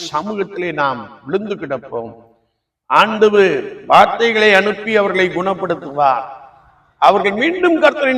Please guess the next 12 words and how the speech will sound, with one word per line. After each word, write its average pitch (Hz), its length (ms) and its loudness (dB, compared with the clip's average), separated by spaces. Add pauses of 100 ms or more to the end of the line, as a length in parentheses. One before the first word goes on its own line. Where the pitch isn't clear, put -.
நோக்கி 240 220 -2 (120)
பார்க்கக்கூடிய 196 540 0
ஒரு - 160 -8
சத்துவத்தை 170 560 -6 (100)
கொடுப்பார். 113 500 -6 (460)
என்னை 131 240 -10
கேட்டுக்கொண்டு 165 500 -4
இருக்கிற 151 320 -8
என் 139 140 -4
அன்பு 156 200 -8 (100)
தெய்வ 143 200 -8 (100)
ஜனங்களே, 127 400 -6